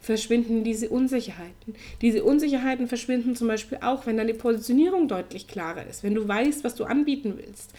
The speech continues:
wenn du weißt, was dein Herzensthema ist. Diese Unsicherheiten verschwinden auch, je öfter du dich zeigst, je öfter du nach außen gehst, je öfter du sichtbar wirst für deine Kunden.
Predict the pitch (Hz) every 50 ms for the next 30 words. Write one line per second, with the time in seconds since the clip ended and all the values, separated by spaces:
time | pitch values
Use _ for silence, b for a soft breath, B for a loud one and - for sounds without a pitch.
0 | B B B B B B 196 220 214 214 214 220 262 262 - 254 240 233 226 220
1 | 202 208 247 294 311 - - 330 311 - - 226 196 165 - - - - - -
2 | - - B B B B B B B B B - 233 220 247 - - 269 277 277
3 | 302 277 277 262 247 262 262 254 262 247 - 254 240 - 254 247 233 220 233 233
4 | - 220 220 254 269 - - 233 - - 220 240 233 - - 240 220 240 226 240
5 | 233 - - - 254 269 302 302 294 - - - - 220 - - 247 214 214 233
6 | 247 - - 247 285 302 302 311 285 233 220 214 214 - 226 - 151 - - 233
7 | 220 214 226 214 - 302 349 349 - - - - 233 226 208 202 202 202 202 190
8 | 196 196 - - - 202 180 175 175 180 180 - - - 175 - - - - 226